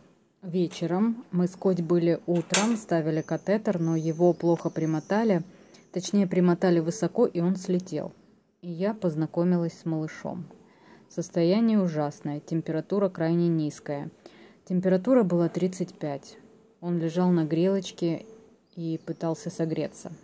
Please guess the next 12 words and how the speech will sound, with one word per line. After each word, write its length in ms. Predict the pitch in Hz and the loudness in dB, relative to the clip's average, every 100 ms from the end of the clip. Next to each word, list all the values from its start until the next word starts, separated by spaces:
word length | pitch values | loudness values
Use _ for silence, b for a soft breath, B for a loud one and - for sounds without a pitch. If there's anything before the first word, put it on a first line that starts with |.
| - B B B B | -20 B B B B
В 120 | - - | -12 -2
тот 220 | 185 175 | 0 2
день 240 | 214 226 | 4 4
шёл 280 | 208 190 185 | 4 4 4
дождь, 380 | 175 220 240 - | 6 4 4 2
и 40 | |
действительно 640 | 170 170 - 240 208 175 | 2 0 2 0 4 6
на 160 | 165 160 | 6 4
улице 360 | 175 185 185 165 | 4 2 0 -2
было 240 | 160 160 | 2 2
очень 320 | 160 170 165 | 2 0 -2
холодно. 640 | 156 160 147 143 147 147 | -2 0 0 0 -2 -6